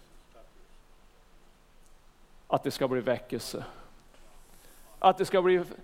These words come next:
förändring på många områden. Vet, jag tror man mår, man mår gott av att ha en längtan, att ha en dröm, att ha en vision. Vet att allting börjar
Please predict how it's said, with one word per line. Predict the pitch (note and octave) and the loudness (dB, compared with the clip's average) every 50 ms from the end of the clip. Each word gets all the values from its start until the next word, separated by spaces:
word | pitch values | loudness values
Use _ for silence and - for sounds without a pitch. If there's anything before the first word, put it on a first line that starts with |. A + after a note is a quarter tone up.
| - - - - | -20 -20 -20 -8
förändring | - - F#3 - - G3 F#3 F3+ F3 E3 E3 D#3+ C#3+ | -4 -2 2 4 6 6 6 4 2 0 -2 0 0
på | E3 | 0
många | D#3 D3+ D3 D3 C#3+ D3 C#3+ | 2 2 2 2 2 0 0
områden. | - D#3 C#3 C3+ C3 C3 B2+ B2+ B2 A#2+ G#2+ G#2+ G#2 G#2+ - - - - - - - - - - - - - - - - | 0 0 0 0 0 0 0 0 0 0 -2 -4 -6 -8 -12 -16 -20 -20 -20 -20 -20 -20 -20 -20 -20 -20 -20 -20 -14 -2
Vet, | - D#3+ D#3+ - | 0 0 2 4
jag | F#3 F#3 | 4 4
tror | - G3 G3 | 4 4 2
man | F#3+ | 2
mår, | F#3 F3+ F#3 F#3 F3+ - - - | 4 4 2 2 2 0 -4 -2
man | D#3+ E3 E3+ E3+ | 0 2 2 2
mår | E3 E3+ E3+ E3+ | 2 2 2 2
gott | E3+ C#3+ B2 F#3 D#3+ C#3+ - - - - | 0 2 2 2 2 2 -2 -8 -8 -2
av | - D3 C#3 C3+ A#2 A2 G#2+ - - - - - - - - - - - - - - - - - - - - - - - - - - - - | 0 2 2 2 2 0 -4 -8 -14 -20 -20 -20 -20 -20 -20 -20 -20 -20 -20 -20 -20 -20 -20 -20 -20 -20 -20 -20 -20 -20 -20 -20 -20 -6 -4
att | - C#3 - | -2 -2 -2
ha | - - D#3 D3 D3 | -2 0 2 2 2
en | C#3+ C3+ B2+ | 2 2 0
längtan, | B2+ C3 A#2+ A#2+ A#2+ A#2+ A#2+ - - A#2+ A2+ A2 - | 0 0 0 -2 -4 -8 -8 -4 -4 -4 -4 -4 -4
att | B2+ A#2 - | -6 -6 -4
ha | B2 C3+ C3 | -2 -2 -2
en | A#2+ A2 A2 | -2 -2 -2
dröm, | A2 B2 A#2 A2+ A2+ A2 G#2 G2+ G#2 - - | -2 0 0 0 0 -2 -6 -8 -12 -8 -6
att | C3 A2 - | -6 -6 -4
ha | A2 A#2 A#2+ A2+ | -4 -4 -2 -2
en | A2 G#2+ G#2 | -4 -4 -6
vision. | G#2+ G#2 - - A#2+ G#2+ G2+ A2 G2+ - D3+ C3 - - - - - - - - - - - - - | -6 -6 -6 -6 -6 -6 -6 -8 -12 -14 -16 -20 -20 -20 -20 -20 -20 -20 -20 -20 -20 -20 -20 -6 -2
Vet | C#3 D3+ D3+ F3+ | 0 2 4 4
att | E3+ D3+ - - - - | 2 2 0 -2 2 4
allting | G#3+ G#3 G3 F3+ D#3+ - - - F#3+ E3+ C#3+ A#2+ A2+ A2+ A#2+ A#2+ - - - - - - - - - - - - - - - - - - - - - - - - - - | 4 6 4 2 -4 -8 -4 -2 0 0 0 -2 -4 -8 -10 -14 -18 -20 -20 -20 -20 -20 -20 -20 -20 -20 -20 -20 -20 -20 -20 -20 -20 -20 -20 -20 -20 -20 -20 -20 -18 -10
börjar | C#3 A#2 D3 C#3 B2 B2+ C3 C3+ C#3 C#3 B2+ A2+ | -2 2 2 4 4 4 2 2 0 0 0 -2